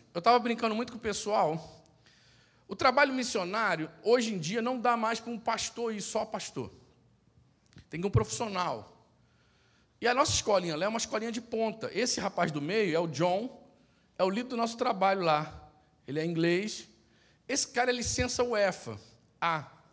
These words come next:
A licença mais conceituada no meio do futebol. Esse cara podia treinar qualquer time da primeira divisão do campeonato inglês e ganhar muito dinheiro. Mas ele um dia largou Londres pra ir pra Indonésia, porque Deus deu a visão pra ele em dois mil e sete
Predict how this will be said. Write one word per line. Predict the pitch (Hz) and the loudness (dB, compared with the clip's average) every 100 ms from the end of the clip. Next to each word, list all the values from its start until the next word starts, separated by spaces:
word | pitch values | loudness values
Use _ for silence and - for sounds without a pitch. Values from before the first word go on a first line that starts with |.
| _ _ _ _ _ _ _ | _ _ _ _ _ _ _
A | - | -6
licença | 202 262 254 | -2 -2 -2
mais | 240 262 | 0 0
conceituada | 269 - 254 - 208 214 196 | 0 -4 -4 0 2 4 2
no | 185 | -4
meio | 180 | -4
do | 170 | -6
futebol. | - 165 147 131 117 | -8 -12 -6 -4 -4
Esse | 147 | -6
cara | - 220 | -6 -4
podia | 226 226 | -4 -4
treinar | 226 214 220 | -6 -4 -4
qualquer | - - 277 | -4 -6 -6
time | - 240 226 135 - - _ | -4 -4 -4 -6 -10 -20 _
da | - | -2
primeira | 196 208 226 226 | -2 0 0 0
divisão | 208 202 165 196 | -2 -6 -2 -4
do | |
campeonato | 208 202 196 | -4 -6 -6
inglês | 214 190 160 127 - - _ _ _ _ - | -6 -8 -8 -8 -14 -20 _ _ _ _ -12
e | |
ganhar | 160 196 196 | -2 0 0
muito | 180 214 226 | 0 -2 -4
dinheiro. | 160 151 104 95 - - - _ _ _ _ _ _ _ | -4 -4 -4 -8 -14 -20 -20 _ _ _ _ _ _ _
Mas | 196 208 | -2 0
ele | 277 | 0
um | 262 | 0
dia | 247 | 0
largou | 277 - 233 220 208 220 - - | 2 2 2 2 2 2 -6 -10
Londres | 160 185 196 208 254 254 - - _ _ _ _ _ - | -2 2 2 0 -6 -8 -12 -18 _ _ _ _ _ -2
pra | 180 | -2
ir | |
pra | 185 202 | 0 -2
Indonésia, | 196 196 165 160 165 202 | -2 -2 0 -2 -4 -6
porque | 196 - | -10 -6
Deus | 190 196 | 0 0
deu | 185 202 | 0 -2
a | |
visão | 185 170 196 | -2 -2 -2
pra | 190 | -2
ele | 190 | -2
em | |
dois | 190 180 | 0 -2
mil | 175 226 | 0 -4
e | |
sete | 220 - 170 165 - | -4 -2 -2 -2 -10